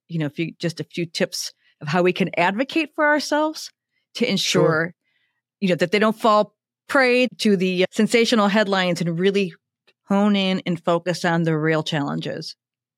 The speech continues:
Speaker 2: Sure. So I think about funding at the state level first and foremost, because in, in some states, particularly in rural areas, they receive less funding and they have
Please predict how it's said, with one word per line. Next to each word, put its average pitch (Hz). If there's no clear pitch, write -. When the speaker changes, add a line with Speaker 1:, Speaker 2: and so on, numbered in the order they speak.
Speaker 2:
Sure. 147
So 151
I 156
think 175
about 151
funding 156
at 135
the 131
state 135
level 127
first 143
and 127
foremost, 135
because 135
in, 131
in 143
some 180
states, 143
particularly 156
in 139
rural 147
areas, 139
they 156
receive 156
less 160
funding 139
and 139
they 135
have 135